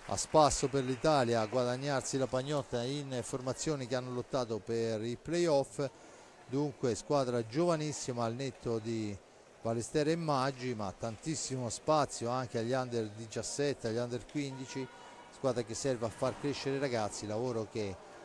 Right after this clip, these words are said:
mister Molina riuscì a fare molto bene, dando un'identità alla squadra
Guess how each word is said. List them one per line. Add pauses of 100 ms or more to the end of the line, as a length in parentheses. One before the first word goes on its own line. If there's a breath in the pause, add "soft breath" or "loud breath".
mister (120)
Molina
riuscì
a
fare
molto
bene,
dando
un'identità
alla
squadra